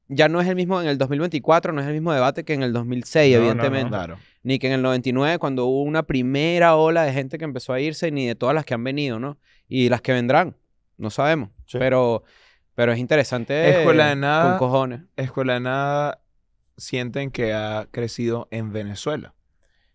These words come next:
Speaker 2: Eh, sí, claro.
Speaker 3: Sigue creci-
Speaker 2: Totalmente, sí, sí, sí,
Speaker 3: O
Speaker 2: sigue
Speaker 3: sea,
Speaker 2: cre-,
Speaker 3: que
Speaker 2: sigue
Speaker 3: ustedes son
Speaker 2: creciendo. Pero al
Speaker 3: Por
Speaker 2: final
Speaker 3: eso me refiero, la conversación es relevante para lo que ustedes hablan.
Speaker 4: Yo no
Speaker 3: Es
Speaker 4: sé,
Speaker 3: rele-
Speaker 4: weón.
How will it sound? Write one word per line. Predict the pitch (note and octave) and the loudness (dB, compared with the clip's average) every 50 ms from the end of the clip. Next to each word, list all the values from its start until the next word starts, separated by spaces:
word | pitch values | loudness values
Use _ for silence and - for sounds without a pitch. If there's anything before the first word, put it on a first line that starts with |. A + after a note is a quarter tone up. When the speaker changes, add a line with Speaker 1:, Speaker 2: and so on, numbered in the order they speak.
| _ _ _ _ _ _ _ | _ _ _ _ _ _ _
Speaker 2:
Eh, | - G#2+ G#2 G#2 G2+ | -6 -6 -4 -4 -6
sí, | - - G2 F#2+ F#2 G2 A#2+ B2+ - | -8 -8 -10 -8 -10 -10 -12 -14 -12
claro. | - F#2 F2+ F#2+ G#2 G#2+ F2 - _ | -8 -6 -4 -4 -4 -6 -10 -14 _
Speaker 3:
Sigue | - - B2+ B2 B2+ C3+ | -10 -4 -2 -2 0 0
creci- | |
Speaker 2:
Totalmente, | C3+ G2 G2+ A2 G#2+ A2 A2 - F#2 | 0 -2 -2 -2 -2 -4 -4 -6 -10
sí, | - - F#2 | -12 -12 -14
sí, | - F#2+ - | -14 -16 -14
sí, | - G2+ | -12 -8
Speaker 3:
O | G#2+ | -6
Speaker 2:
sigue | G#2+ G#2 | -2 -2
Speaker 3:
sea, | G2 | -2
Speaker 2:
cre-, | B2 G#2+ | -2 -2
Speaker 3:
que | A#2 A2+ | -2 -2
Speaker 2:
sigue | G#2+ G#2+ | 0 2
Speaker 3:
ustedes | B2 B2+ A2+ - | 2 2 2 0
son | - G#2+ | 0 -2
Speaker 2:
creciendo. | G#2 G2+ F#2 F2+ F2+ - _ _ _ _ _ _ _ _ _ _ _ _ _ _ _ | -2 -2 -6 -8 -12 -14 _ _ _ _ _ _ _ _ _ _ _ _ _ _ _
Pero | - D3 E3+ F3+ F3+ | 4 4 6 6 6
al | F3 | 6
Speaker 3:
Por | - C#3 C3 | 6 4 4
Speaker 2:
final | C3+ D#3 | 4 4
Speaker 3:
eso | E3 E3+ E3 | 4 4 4
me | E3 D#3+ | 4 2
refiero, | D3+ B2 A2 D#3 C#3+ C3 | 2 2 4 2 2 2
la | B2+ | 2
conversación | - C#3 B2+ B2+ B2+ A#2+ B2 A2 - - D#3+ C#3+ | 0 -2 -2 -2 -2 -2 -4 -6 -6 -6 -6 -6
es | B2 A#2+ | -6 -4
relevante | B2 B2+ B2 B2+ B2+ C#3 C#3 C3 C3+ C3 | -4 -2 -2 0 0 -2 -2 -4 -6 -6
para | - - B2 A2+ A2 G2+ - _ _ | -4 -4 -2 -2 -2 -4 -8 _ _
lo | A2+ A2+ - | -6 -6 -6
que | - | -8
ustedes | G#2+ - - - D#3 D#3+ D#3 | -12 -6 -2 0 0 2 0
hablan. | D#3 D#3 C3 G#2+ G#2+ A2 A#2 - - _ _ _ _ | 0 -2 -2 -2 -4 -6 -10 -12 -16 _ _ _ _
Speaker 4:
Yo | - B2+ E3 F#3 | 2 4 6 6
no | F3 D#3 | 6 4
Speaker 3:
Es | B2 | 0
Speaker 4:
sé, | A2+ C#3+ | 0 2
Speaker 3:
rele- | D#3+ D#3+ C#3+ A#2+ | 2 2 2 0
Speaker 4:
weón. | A#2+ B2 B2 | -2 -4 -10